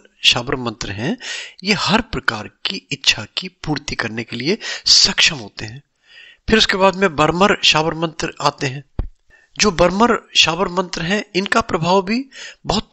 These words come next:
त्वरित गति से होता है, और obviously पहले वाले शाबर मंत्रों की तुलना में इनका जो प्रभाव होता है, वो त्वरित गति से होता है,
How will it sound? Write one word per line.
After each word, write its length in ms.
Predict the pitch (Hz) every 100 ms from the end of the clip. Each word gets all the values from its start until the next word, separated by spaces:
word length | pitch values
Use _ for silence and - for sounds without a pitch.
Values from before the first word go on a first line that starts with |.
| - _
त्वरित 340 | 160 196 196 123
गति 300 | 147 143 180
से 140 | -
होता 260 | 151 - 156
है, 160 | 202 - - - - -
और 140 | 175
obviously 400 | 180 208 - 254 240 -
पहले 220 | 151 180
वाले 240 | 170 165
शाबर 320 | 165 151 135
मंत्रों 340 | 135 127 - 131
की 120 | 190
तुलना 360 | - 131 123 120
में 220 | 120 214 - - -
इनका 280 | 160 185 214
जो 120 | 208
प्रभाव 380 | - 123 135 190
होता 260 | 165 -
है, 140 | 139 190 - - - 226
वो 180 | - _
त्वरित 300 | 214 240 -
गति 300 | - - 123
से 140 | -
होता 240 | 101 - 104
है, 140 | 113